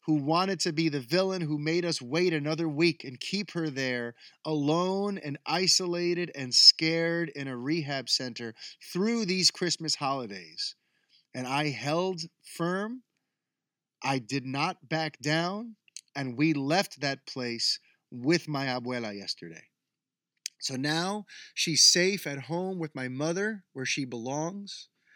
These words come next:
And my weekdays can go back to me dedicating my time here while the kids are at school and my wife is at work. Now I can dedicate my time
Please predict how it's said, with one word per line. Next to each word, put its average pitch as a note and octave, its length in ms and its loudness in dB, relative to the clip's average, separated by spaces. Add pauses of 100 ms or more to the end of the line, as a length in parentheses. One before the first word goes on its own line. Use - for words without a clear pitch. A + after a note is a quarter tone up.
(220)
And C3 140 -4
my C#3+ 220 0
weekdays F3+ 680 0
can D3+ 200 -6
go C#3 160 -4
back D#3 440 0 (420)
to C#3+ 180 2
me E3+ 680 0 (920)
dedicating E3+ 720 2
my C#3 180 0
time F#3 440 -4
here A2+ 320 -6
while A#2 200 -6
the A2 80 -12
kids E3+ 320 -4
are C#3 80 -6
at A#2 120 -8
school F3+ 500 0
and C#3+ 100 -6
my A#2 120 -8
wife C#3+ 320 -4
is B2+ 100 -6
at A#2 120 -8
work. - 320 -4 (540)
Now E3 240 2
I F#3 120 2
can D3+ 180 -2
dedicate F3+ 540 0
my D3 160 -2
time E3 580 -4